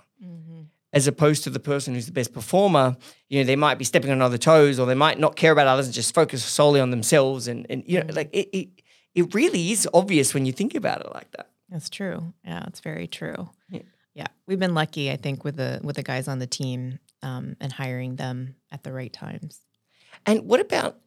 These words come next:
Speaker 2: uh, with, uh, sorry, I've been me-, meaning to ask you after each question, I keep forgetting. Pacific Point. I,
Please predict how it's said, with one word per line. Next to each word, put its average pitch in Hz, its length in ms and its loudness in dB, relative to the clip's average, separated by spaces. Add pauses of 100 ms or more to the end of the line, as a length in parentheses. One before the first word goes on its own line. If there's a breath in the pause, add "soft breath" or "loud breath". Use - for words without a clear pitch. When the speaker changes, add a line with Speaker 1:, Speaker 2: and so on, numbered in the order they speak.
(340)
Speaker 2:
uh, 127 180 6 (100)
with, 135 300 0 (540 loud breath)
uh, 156 40 4
sorry, - 400 4
I've 131 80 -2
been 135 160 4
me-, 135 140 4
meaning 147 200 4
to 139 80 0
ask 127 260 0
you - 160 -8 (200)
after 123 220 -6
each 120 160 -4
question, 123 300 -2
I 113 40 -2
keep 127 140 -8
forgetting. 135 260 -4 (140)
Pacific 185 400 0
Point. - 340 2 (1600)
I, 151 100 2